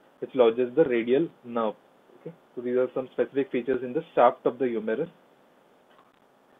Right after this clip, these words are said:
Then the lower end of the humerus, this is the medial epicondyle of the humerus, this is the lateral epicondyle of the humerus.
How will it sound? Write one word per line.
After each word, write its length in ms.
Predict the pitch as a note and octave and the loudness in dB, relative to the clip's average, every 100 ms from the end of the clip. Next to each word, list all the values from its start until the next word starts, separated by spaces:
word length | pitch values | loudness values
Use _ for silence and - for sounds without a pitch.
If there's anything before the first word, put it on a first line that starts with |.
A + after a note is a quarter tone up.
| _ _ _ | _ _ _
Then 200 | C3+ C3+ | -2 0
the 80 | C3 | 2
lower 340 | B2 A#2+ C#3 D#3 | 4 6 6 4
end 160 | C#3+ | -2
of 120 | C3 | -2
the 80 | D3 | 0
humerus, 400 | C3+ B2+ B2 D#3+ - _ _ _ _ - - _ _ | 0 -2 0 0 -4 _ _ _ _ -20 -20 _ _
this 140 | B2+ B2+ | -4 -2
is 120 | C#3 B2 | -4 0
the 200 | D3 F#3+ - | 0 -2 -8
medial 320 | C3 B2 D3 E3 | -4 0 6 6
epicondyle 580 | D#3 D3 C#3+ C3+ C#3 | 6 4 2 4 4
of 140 | C#3 B2+ | 2 2
the 80 | C3+ | 0
humerus, 340 | B2 B2+ B2+ B2+ | 0 -2 -2 -4
this 80 | |
is 140 | A#2+ B2+ | -8 -2
the 80 | D3 | 2
lateral 440 | A#2 A2 C#3 C#3 | 2 2 0 0
epicondyle 500 | C3+ C#3 C3+ C3 B2+ | 0 -2 -2 6 6
of 120 | B2 | 6
the 100 | C3 | 2
humerus. 380 | A#2+ A#2 A#2 C3 | -2 -2 -2 -4